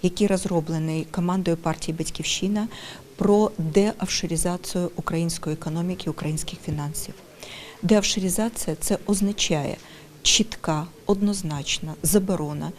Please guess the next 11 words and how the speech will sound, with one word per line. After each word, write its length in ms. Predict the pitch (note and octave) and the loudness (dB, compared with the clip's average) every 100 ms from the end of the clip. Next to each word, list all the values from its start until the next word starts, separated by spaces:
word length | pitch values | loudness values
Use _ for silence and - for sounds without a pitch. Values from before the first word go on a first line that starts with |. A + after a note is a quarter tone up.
| - - | -8 -4
яку 240 | F#3 G3+ | 0 2
не 120 | G3 | 4
можна 360 | G#3 A3 G#3 F3+ - | 4 2 0 -2 4
обійти 460 | G3 G3 G3 - G#3 | 4 4 0 2 4
ніяким 520 | E3 F3 D#3+ - D#3 | 4 2 -2 -4 -6
чином, 440 | - - D#3 F3+ G#3+ - - - | -2 -2 0 0 -2 -8 -14 -8
щодо 520 | - - A3+ G#3 A3 - | 0 6 6 8 6 4
ухиляння 640 | - A#3 G#3+ F3 D3+ D3 | 0 2 4 4 2 -2
від 160 | E3+ - | -4 -4
сплати 460 | - E3+ C#3+ - | 0 0 0 -4
податків, 680 | - E3+ D#3 C#3+ - - | -2 0 2 0 -2 -4